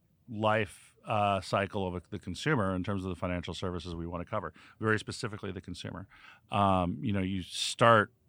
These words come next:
as an infant with nothing. Your parents might be setting aside a tax advantage account to save for college, right? That might need investment. Um, then you might,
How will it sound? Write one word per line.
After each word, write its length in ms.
as 160
an 80
infant 420
with 140
nothing. 360
Your 120
parents 420
might 160
be 120
setting 240
aside 240
a 60
tax 480
advantage 440
account 420
to 80
save 280
for 120
college, 600
right? 320
That 140
might 220
need 120
investment. 640
Um, 500
then 320
you 380
might, 320